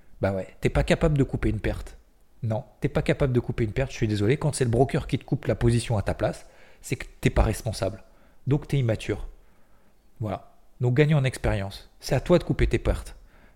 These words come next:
Ah bah oui. Je suis désolé, pour moi c'est ça. Pour moi c'est ça en fait. C'est,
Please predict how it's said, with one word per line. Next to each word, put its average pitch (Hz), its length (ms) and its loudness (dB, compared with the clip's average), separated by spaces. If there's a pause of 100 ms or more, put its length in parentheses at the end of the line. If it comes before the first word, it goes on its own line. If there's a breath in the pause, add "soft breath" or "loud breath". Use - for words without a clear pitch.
Ah 113 120 -2
bah 104 160 0
oui. 90 160 -6 (440 soft breath)
Je - 60 -14
suis - 140 -6
désolé, 120 320 4
pour 127 160 -2
moi 160 160 0
c'est 135 120 -4
ça. - 300 -8 (260 soft breath)
Pour 117 120 0
moi 156 120 2
c'est 131 140 -2
ça 117 160 -4
en 104 80 -2
fait. - 220 -8
C'est, - 340 -8